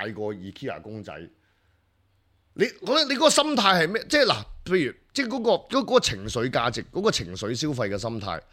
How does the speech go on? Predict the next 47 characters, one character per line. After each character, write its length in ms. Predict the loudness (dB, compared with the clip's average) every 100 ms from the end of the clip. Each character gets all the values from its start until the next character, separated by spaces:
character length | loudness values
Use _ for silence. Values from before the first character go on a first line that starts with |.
| -20 _
係， 440 | -2 2 2 0 -4 _ _ _ _ _ -20 2
你 160 | 4
覺 120 | 6 6
得 100 | 6 2 _ -20 _ 2
大 100 | 4
家 140 | 4
睇 280 | 2 0 0
完 140 | -4 -4
Punch-Kun 840 | -4 -4 -4 -6 -10 -12 -12 -12 -18 _ _ _ _ _ -4
嘅 120 | -2
影 260 | 0 -2 -2
片 200 | -2 -2
之 140 | -2
後， 260 | -2 -4 -8 -20 -16
然 240 | -6 -2 2
之 100 | 6
後 100 | 6
你 320 | 4 0 -2
走 160 | -2 -2
去 240 | 0 -2 -4
ikea 400 | -4 -4 -2 -2
買 220 | -2 -2
個 80 | -2
公 240 | -2 -4
仔， 100 | -2 -4 -6 -6
係 200 | -6 -2
基 160 | -2
於 100 | -2
咩 180 | -2 -2
心 160 | -2 -2
態？ 240 | -4 -4 -10 -18 0
你 260 | 2 2 -4 -20 _ _ _ _ -6
其 180 | 0 2
中 160 | 2 2
一 60 |
個 120 | 4 4
說 140 | 4
法 160 | 2 4
就 100 | 6
係， 160 | 4 2 -8 _ -2
我 200 | 0 4
墮 240 | 4 4
入 80 | 2
咗 220 | 2 2
我 220 | 4 4 2
係 20 |
Punch-Kun， 500 | 0 -4 -6 -10